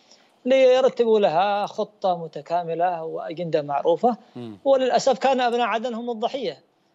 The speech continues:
Speaker 1: يعني تقاسم الناس بعد التحرير الأراضي، تقاسموا المناصب، تقاسموا الأموال، تقاسموا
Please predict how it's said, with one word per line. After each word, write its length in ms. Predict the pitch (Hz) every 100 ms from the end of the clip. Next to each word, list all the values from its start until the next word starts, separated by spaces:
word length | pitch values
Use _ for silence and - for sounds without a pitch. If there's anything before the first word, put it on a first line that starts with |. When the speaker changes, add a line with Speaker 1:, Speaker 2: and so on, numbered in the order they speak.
| _
Speaker 1:
يعني 200 | 190 196
تقاسم 460 | 214 226 277 220 240
الناس 360 | 220 220 202 208
بعد 120 | 190
التحرير 540 | 190 190 180 196 185
الأراضي، 680 | 185 185 185 180 190 180 190
تقاسموا 540 | 185 165 185 185 180
المناصب، 580 | 180 160 190 190 - 185
تقاسموا 440 | 160 185 190 175 170
الأموال، 580 | 170 151 180 190 185
تقاسموا 580 | 180 175 190 190 190 180